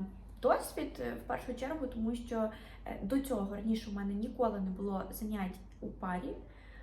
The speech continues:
Е, і це вже було таке більш свідоме навчання, коли я розуміла, що я роблю, для чого я це роблю, і, відповідно, я до цього ставилася серйозно.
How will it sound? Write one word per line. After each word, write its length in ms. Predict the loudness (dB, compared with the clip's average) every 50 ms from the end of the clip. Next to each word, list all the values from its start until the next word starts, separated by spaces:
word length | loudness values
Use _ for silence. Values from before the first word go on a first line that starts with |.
| -14 -10 -4 0
Е, 300 | 2 2 2 2 0 -2 -6 -10 -8 -6
і 80 | -6 -4
це 280 | -4 -4 -2 0 0 0
вже 180 | 0 0 -2
було 320 | -2 -2 0 2 2 2 2
таке 260 | 0 -2 -4 -4 -2
більш 360 | -2 -2 -4 -6 -8 -10 -10
свідоме 380 | -6 -4 -2 0 0 0 0 -2
навчання, 500 | -4 -4 -4 -6 -6 -4 -4 -4 -4 -2
коли 160 | -2 0 0
я 100 | 0 0
розуміла, 400 | 0 0 2 2 2 2 2 0
що 260 | -2 -2 -4 -2 -2
я 140 | 0 0 0
роблю, 260 | -2 -2 -2 -2 -2 -4 -2 0
для 100 | 0 0
чого 240 | 2 0 0 0 0
я 100 | -2 -4
це 200 | -4 -4 -4 0
роблю, 280 | 0 0 0 0 0 -2 -4 -4 -8 -12 -14 -14 -14 -14 -14 -14 -8 -4
і, 160 | -2 -2 0
відповідно, 440 | 0 -2 -2 -2 -2 0 0 0 0
я 160 | 0 0 0
до 80 | 0 -2
цього 240 | -2 -2 0 0 -2
ставилася 520 | 0 0 0 0 2 2 0 0 -2 -4
серйозно. 600 | -6 -8 -6 -4 -2 -2 0 0 -2 -4 -6